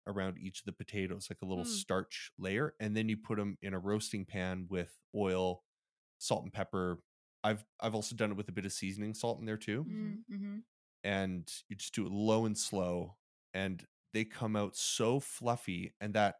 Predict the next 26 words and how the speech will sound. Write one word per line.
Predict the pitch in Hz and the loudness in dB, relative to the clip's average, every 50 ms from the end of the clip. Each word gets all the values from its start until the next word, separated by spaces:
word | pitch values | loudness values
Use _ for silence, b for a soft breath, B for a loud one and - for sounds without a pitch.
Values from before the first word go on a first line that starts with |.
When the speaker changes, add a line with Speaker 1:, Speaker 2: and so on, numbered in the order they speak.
| _ _ | _ _
Speaker 1:
little | 98 101 107 113 120 131 | -6 -2 0 2 2 2
bit | 127 151 135 | 0 0 0
of | 127 - | 0 0
starch | - - - - 107 110 110 - | 0 2 2 4 4 4 2 2
on | 123 | 0
the | 104 90 - - | -2 -2 -2 0
outside | 107 113 - - - - 98 104 | 0 0 0 0 2 2 4 4
of | 107 | 2
the | 110 | 0
potato | - 113 - - - 101 107 117 | -6 -8 -6 -2 0 0 0 0
gives, | 107 - - 110 110 113 - - | 0 0 0 0 0 0 -2 -4
like, | 101 - - _ _ | -4 -6 -8 _ _
such | - - 110 107 - | -6 -4 -4 -2 0
a | 139 | 0
nice | 117 92 95 107 123 - - - | 0 0 0 0 0 -2 -4 -10
crisp | - - - - 98 113 147 - - - - | -14 -8 -2 0 2 2 2 0 -4 -8 -4
to | - 175 175 208 | 0 2 4 4
it. | 240 247 | 4 4
Speaker 3:
Oh. | - 202 208 214 214 214 208 202 190 180 - - - _ | 4 4 4 6 6 6 4 4 2 0 -2 -8 -10 _
Speaker 1:
And | - 120 | 0 4
my | 123 120 | 4 4
Speaker 2:
I | - | 4
like | - 123 | 4 6
Speaker 1:
Oma | 131 143 156 160 156 | 6 8 10 10 10
Speaker 2:
that. | 143 127 | 10 8
Speaker 1:
was, | 120 110 104 - - - - | 8 6 4 2 0 -2 -4